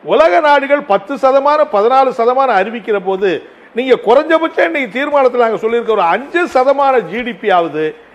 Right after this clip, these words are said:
நீங்க இந்த கொரோனாவுக்கு ஒதுக்குங்க. மத்-, மாநில அரசுகள் கேட்டிருக்கிற நிதியை நீங்க வந்து கொடுங்க. மாநில அரசு பதினையாயிரம் கோடி கேட்டிருக்கு, நீங்க வெறும் எண்ணூத்தி பத்து கோடி தான் கொடுத்திருக்கீங்க. இதையெல்லாம் நாங்க கேட்டிருக்கிறோம். எங்க நாடாளுமன்ற உறுப்பினர்கள் எல்லாருமே மத்திய அரசாங்கத்தை வற்புறுத்திக்கிட்டு தான் இருக்காங்க.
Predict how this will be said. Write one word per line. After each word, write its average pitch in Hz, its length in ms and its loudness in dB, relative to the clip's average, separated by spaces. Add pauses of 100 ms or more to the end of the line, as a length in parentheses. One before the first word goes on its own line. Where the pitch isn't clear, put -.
நீங்க 254 240 -2
இந்த 220 140 2
கொரோனாவுக்கு 220 680 2
ஒதுக்குங்க. 156 520 -6 (520)
மத்-, 233 220 0
மாநில 320 420 4
அரசுகள் 262 300 2
கேட்டிருக்கிற 247 580 0
நிதியை 240 340 -2
நீங்க 208 180 -2
வந்து 190 220 -4
கொடுங்க. 156 500 -6 (380)
மாநில 311 380 2
அரசு 277 200 2
பதினையாயிரம் 285 760 2
கோடி 285 220 2
கேட்டிருக்கு, 240 420 0
நீங்க 233 180 -2
வெறும் 226 240 -2
எண்ணூத்தி 285 400 -4
பத்து 240 220 0
கோடி 202 200 -2
தான் 208 160 -4
கொடுத்திருக்கீங்க. 143 640 -8 (380)
இதையெல்லாம் 226 440 4
நாங்க 262 240 2
கேட்டிருக்கிறோம். 185 720 0 (460)
எங்க 240 140 2 (120)
நாடாளுமன்ற 302 680 4
உறுப்பினர்கள் 254 560 0
எல்லாருமே 285 400 2 (100)
மத்திய 269 240 2
அரசாங்கத்தை 240 420 -2
வற்புறுத்திக்கிட்டு 220 540 -4
தான் 208 100 4
இருக்காங்க. 170 340 -2